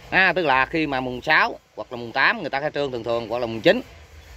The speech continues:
khai trương, tức là người ta dọn dẹp nhà ở, mà dạng mà em tạm gọi là những cái người mà ta kinh doanh tại nhà ha, tức là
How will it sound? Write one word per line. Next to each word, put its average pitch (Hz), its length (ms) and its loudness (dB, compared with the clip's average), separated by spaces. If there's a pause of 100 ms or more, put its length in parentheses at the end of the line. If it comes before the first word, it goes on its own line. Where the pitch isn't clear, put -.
(220)
khai 151 140 0
trương, 151 240 4
tức 165 120 -2
là 131 80 4
người 117 140 -2
ta 131 140 2
dọn 110 320 -2
dẹp 104 200 2 (1080)
nhà 117 320 4
ở, 110 260 0
mà 151 160 -2
dạng 117 300 -2
mà 120 60 -2
em 131 220 -4
tạm 113 240 -6
gọi 117 200 2
là 120 80 2
những 113 260 -4
cái 165 140 2
người 127 440 2
mà 104 100 -4
ta 117 100 -6
kinh 135 220 -2
doanh 131 220 2
tại 117 140 0
nhà 110 240 2
ha, 143 180 0 (460)
tức 156 120 -2
là 107 200 2